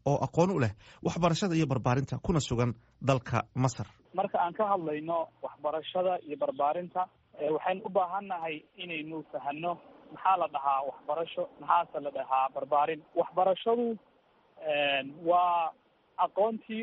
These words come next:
Speaker 2: oo sida ay tahay ee saxda ah loo gaarsiiyo ruuxa markaa wax la ba-,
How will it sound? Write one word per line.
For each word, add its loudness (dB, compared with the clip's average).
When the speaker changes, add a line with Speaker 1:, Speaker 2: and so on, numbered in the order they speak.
Speaker 2:
oo 2
sida 2
ay 2
tahay 0
ee 0
saxda 0
ah 4
loo 0
gaarsiiyo -2
ruuxa 2
markaa -2
wax -2
la -2
ba-, -4